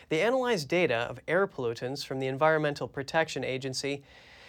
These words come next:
the measurements suggested that nine chemicals are higher than would normally be found in the area. The scientists say if some levels remain high, it could be a problem for East Palestine residents' health in the long term.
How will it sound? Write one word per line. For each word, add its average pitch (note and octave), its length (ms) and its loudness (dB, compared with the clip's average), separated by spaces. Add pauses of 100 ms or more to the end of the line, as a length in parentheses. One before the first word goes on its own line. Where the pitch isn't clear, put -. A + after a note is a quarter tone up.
(160)
the D3 40 0
measurements C4 440 2
suggested G3+ 560 0
that D3+ 160 0
nine G3 380 -2
chemicals D3 720 -2
are C#3 140 -2
higher A3+ 540 -4
than F#3 220 -4
would D#3+ 160 -2
normally G#3 400 -2
be E3+ 160 -6
found F3+ 400 -2
in C#3+ 80 -2
the B2 140 -4
area. F#2 320 -12 (340)
The - 80 -10
scientists F3+ 640 2
say F3+ 200 4
if - 100 2
some F3 320 -2
levels D#3+ 380 2
remain D3 340 2
high, D3+ 380 4 (480)
it A#2+ 100 -6
could G3+ 220 0
be B3 100 0
a E3+ 60 4
problem D3 440 4
for C#3+ 140 -8
East D#3 240 -4
Palestine D#3 520 2
residents' C#3 500 0
health D#3 520 2
in C3 120 -4
the B2+ 80 -2
long C#3 280 2
term. E3+ 440 -2